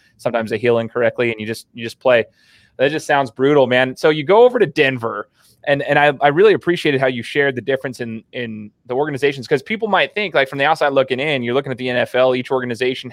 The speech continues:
obviously you have your own dynamics, but it's just the lifestyle of certain players and stuff,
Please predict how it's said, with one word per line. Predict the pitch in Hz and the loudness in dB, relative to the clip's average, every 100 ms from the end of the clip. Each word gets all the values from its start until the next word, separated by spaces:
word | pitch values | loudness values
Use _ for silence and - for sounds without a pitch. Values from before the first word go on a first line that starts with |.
| 127 | -4
obviously | 139 123 117 123 | -2 -2 -6 -6
you | 120 | -2
have | 117 | -2
your | 117 | -2
own | 113 | 0
dynamics, | 120 113 127 123 - | -2 0 -2 -4 0
but | 113 - _ _ _ - | 0 0 _ _ _ -4
it's | 135 | -2
just | 170 151 | 0 0
the | 143 | 0
lifestyle | 117 120 110 - 120 123 120 | 2 2 0 -2 0 2 2
of | - | 0
certain | 139 127 | -2 -2
players | 135 127 131 139 123 | 0 2 2 2 -2
and | 117 | -4
stuff, | 139 127 | 0 0